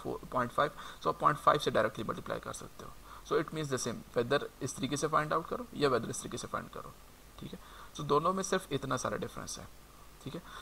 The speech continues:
But एक चीज़ का ख्याल रखना है और, आ, इंशाल्लाह आगे next example में clear होगा कि हम in case of L R F D we compare the strength against the ultimate load, ठीक है। और in case of A S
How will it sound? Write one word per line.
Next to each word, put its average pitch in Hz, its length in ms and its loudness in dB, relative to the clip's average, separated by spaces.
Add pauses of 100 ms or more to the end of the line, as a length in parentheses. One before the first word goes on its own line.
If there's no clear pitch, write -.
(140)
But 156 160 0
एक 156 120 0
चीज़ - 160 -6
का 180 60 0
ख्याल 165 220 4
रखना 139 260 2
है 156 160 -4
और, 127 240 6
आ, 117 120 6
इंशाल्लाह 123 440 4
आगे 123 120 0
next 123 280 -4 (120)
example 123 340 -2
में 120 140 -2
clear 123 180 -2
होगा 127 220 0 (280)
कि 147 60 2
हम - 120 0 (640)
in 143 140 0
case 156 200 0
of - 120 -6
L 139 120 0
R 143 180 2
F - 120 -10
D 123 100 -2 (1040)
we 131 80 0
compare 139 540 0 (220)
the 117 80 6 (140)
strength 123 440 -2 (200)
against 117 380 -4
the - 60 -2 (120)
ultimate 127 480 -2
load, 208 140 -2 (920)
ठीक - 180 -6
है। 196 80 -4 (480)
और 180 200 2
in 170 160 -4
case 160 200 -2
of 170 120 -6
A 180 180 -2
S 175 100 -8